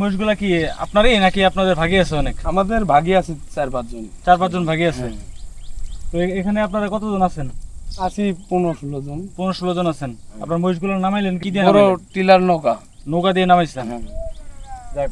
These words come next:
Speaker 1: মাশাআল্লাহ। এ, আপনারা কি এই মহিষগুলা কি এইভাবে লালন পালন করে থাকেন?
Speaker 2: হ্যাঁ, হ্যাঁ।
Speaker 1: প্রত্যেকটা চড়াতে আপনারা এই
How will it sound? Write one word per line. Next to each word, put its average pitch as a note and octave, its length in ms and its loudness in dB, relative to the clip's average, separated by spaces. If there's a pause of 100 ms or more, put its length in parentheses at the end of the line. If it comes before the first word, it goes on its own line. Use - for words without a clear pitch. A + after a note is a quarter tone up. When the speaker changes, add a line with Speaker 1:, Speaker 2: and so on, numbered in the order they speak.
Speaker 1:
মাশাআল্লাহ। E3 400 0 (440)
এ, - 100 2
আপনারা G#3+ 280 0
কি A#3 60 -2 (140)
এই F#3+ 120 2
মহিষগুলা G#3 400 0
কি G#3 60 -4 (100)
এইভাবে G#3+ 280 0
লালন A#3 220 4
পালন A#3 180 0
করে A#3 160 0
থাকেন? G3 260 2
Speaker 2:
হ্যাঁ, F3 240 2
হ্যাঁ। B2+ 120 -4
Speaker 1:
প্রত্যেকটা F#3+ 320 0
চড়াতে G3+ 260 8
আপনারা F#3+ 200 6 (260)
এই D#3 60 4